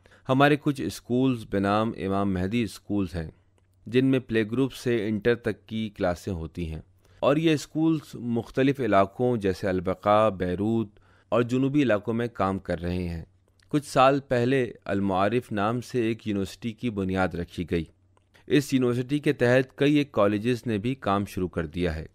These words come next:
ہمارا اپنا ریڈیو اسٹیشن ہے جو کہ النور ریڈیو کے نام سے چل رہا ہے، اور یہ لبنان میں سب سے مضبوط سگنل رکھنے والا ریڈیو ہے، اور اسی طرح ٹیلی ویژن چینل المنار بھی ہم سے متعلق ہے۔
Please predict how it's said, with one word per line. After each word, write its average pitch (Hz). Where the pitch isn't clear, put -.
ہمارا 147
اپنا 135
ریڈیو 104
اسٹیشن 104
ہے 101
جو 117
کہ 135
النور 113
ریڈیو 98
کے 104
نام 95
سے 123
چل 87
رہا 82
ہے، 80
اور 131
یہ 160
لبنان 127
میں 151
سب 151
سے -
مضبوط 123
سگنل 107
رکھنے 98
والا 98
ریڈیو 85
ہے، 80
اور 98
اسی 113
طرح 127
ٹیلی 104
ویژن 98
چینل 101
المنار 90
بھی 113
ہم 101
سے -
متعلق 85
ہے۔ 82